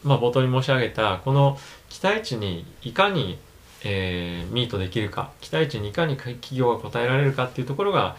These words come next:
今後も継続して、このファイブジー関連の銘柄の株が上がっていくかどうかっていうところに、非常に寄与していく側面だと思うので、えー、ぜひ皆さんも、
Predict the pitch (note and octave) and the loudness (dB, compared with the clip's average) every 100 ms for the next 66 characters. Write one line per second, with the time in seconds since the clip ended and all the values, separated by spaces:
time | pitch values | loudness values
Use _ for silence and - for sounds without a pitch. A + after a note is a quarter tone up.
0 | - - - B2 A#2 A#2 F3 D3 G2+ A2 | -14 -20 -4 -2 0 -2 0 0 -2 -4
1 | G2+ F#2+ - - C3 F#2 F2 G#2 F#2+ G#2 | -6 -8 -10 -2 -2 -2 -6 -8 -6 -2
2 | G2+ G2+ G#2 G#2 G#2+ G2 F2+ E2+ F2 F2+ | -2 -2 -6 -4 -4 -2 -4 -2 -4 -2
3 | F2+ F2+ F#2+ G2 G2 F#2+ F#2 G2 - A2 | -2 -4 -4 -4 -4 -4 -4 -6 -4 -8
4 | - F#2+ G2+ F#2 F#2 - C3+ F#3 G#3 D#3+ | -6 -4 -4 -4 -6 -6 -4 0 0 0
5 | F2+ - - - - G2+ G#2+ C3 B2+ C3 | -2 -10 -20 -20 -12 -8 -2 0 0 0
6 | F#2+ - F#2 - - - - - A2+ G2+ | -2 -4 -12 -14 -16 -20 -16 -10 -6 -4
7 | F#2 F2+ G2 F#2+ F#2+ E3 G2+ - - F#2+ | -4 -4 -4 -4 0 0 0 -4 -10 -6
8 | F2 F2+ F#2 F#2 F#2 F#2 G2 F3 F#3+ | -6 -6 -8 -6 -6 -6 -2 0 0